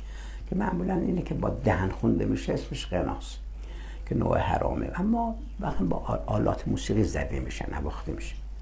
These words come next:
و هر کدوم از اینا وقتی حرامه که شهوت جنسی رو تحریک کنه، حرمتش مال اونجاست. فقط زن حق داره برای شوهرش و بالعکس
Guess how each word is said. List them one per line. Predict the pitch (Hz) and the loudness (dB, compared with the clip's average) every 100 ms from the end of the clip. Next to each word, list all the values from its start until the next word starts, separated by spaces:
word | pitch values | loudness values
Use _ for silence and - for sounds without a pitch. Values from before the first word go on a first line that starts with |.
| - - - - - - | -8 -10 -10 -10 -10 0
و | - | 4
هر | 160 247 | 6 6
کدوم | - 208 214 | 4 4 6
از | 175 165 | 6 4
اینا | 165 165 | 4 6
وقتی | 170 - 170 | 4 4 2
حرامه | 160 - - 165 | 4 2 4 2
که | 165 160 | 2 -2
شهوت | - 110 92 104 - | 0 0 2 0 0
جنسی | 95 95 95 - - | 0 2 2 2 0
رو | 165 | 0
تحریک | 135 - - - - | 0 -4 -4 -4 -6
کنه، | - - - - - - - - - - - - - - - - | -8 -8 -8 -8 -8 -8 -8 -8 -8 -8 -8 -8 -8 -8 -6 -2
حرمتش | 85 87 98 - - | 0 0 -2 -4 -6
مال | - - - | -6 -8 -8
اونجاست. | - - - - - - - - | -8 -8 -8 -8 -8 -8 -10 -4
فقط | - 135 | 2 4
زن | 127 120 120 107 | 4 4 4 4
حق | 92 95 | 2 0
داره | 101 104 | 2 2
برای | 101 92 92 | 2 2 -2
شوهرش | - - - - - | -2 0 2 2 0
و | - | -2
بالعکس | - - - 120 - | 0 2 2 2 -2